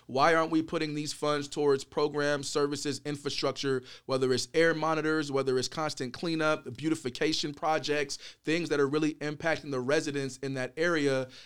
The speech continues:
as opposed to giving out to friends and community organizations that are not even in the direct area, but as far out as out here in Antioch, which there's nothing against the community-based <laughs> organizations themselves,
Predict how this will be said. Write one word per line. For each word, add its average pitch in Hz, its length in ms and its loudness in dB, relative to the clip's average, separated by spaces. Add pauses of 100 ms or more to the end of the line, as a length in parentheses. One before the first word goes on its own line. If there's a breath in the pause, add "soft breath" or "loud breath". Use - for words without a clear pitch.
(100)
as 131 180 -2
opposed 147 440 0
to 139 100 -2
giving 143 300 -2
out 135 220 -2
to 135 180 0
friends 147 520 -4
and 127 120 -4
community 143 380 -4
organizations 139 920 -2 (200 loud breath)
that 127 120 -4
are 123 80 -2
not 151 240 2
even 160 260 0
in 202 200 2
the 196 60 4
direct 147 460 0
area, 139 320 2
but 135 140 0
as 127 120 -2
far 156 460 0
out 147 320 2 (220 loud breath)
as 139 400 0
out 143 200 -2
here 143 240 0
in 135 200 -4
Antioch, 139 500 -2 (240 loud breath)
which 143 200 -4
there's 139 220 4
nothing 151 360 -2
against 160 320 0
the 143 80 -2
community-based 151 640 2
<laughs> 151 80 4
organizations 147 520 0
themselves, 139 720 4